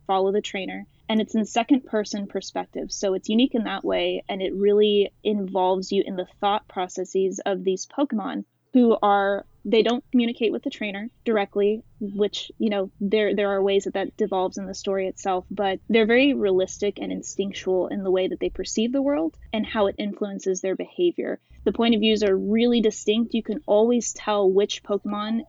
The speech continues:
you are viewing the world from based on just the way that they interact with their environment and the way that they understand the events that don't necessarily involve them, but they do impact them. And so I think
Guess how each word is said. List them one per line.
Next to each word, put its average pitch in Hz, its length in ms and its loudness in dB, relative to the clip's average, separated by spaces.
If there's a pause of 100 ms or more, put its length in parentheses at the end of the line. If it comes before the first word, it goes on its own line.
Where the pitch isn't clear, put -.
you 202 380 0
are 190 480 -2
viewing 202 340 2
the 196 80 -2
world 185 320 -2
from 254 320 0 (220)
based 202 320 2
on 202 200 -4
just 196 220 -6
the 196 100 2
way 185 220 0
that 180 120 -4
they 185 100 -2
interact 165 400 -10
with - 100 -10
their 156 80 -6
environment - 640 -10
and 196 180 -6
the 190 60 2
way 190 300 2
that 190 180 -2
they 180 420 -2
understand 185 800 -8
the 214 140 6
events 208 400 0
that 220 140 4
don't 262 120 0
necessarily 247 480 0
involve 190 540 -2
them, 285 180 4
but 233 140 0
they 208 80 4
do 196 200 2 (120)
impact - 460 -10 (120)
them. - 320 -10
And 202 180 -2
so 180 200 -6
I 196 140 -4
think 196 300 -4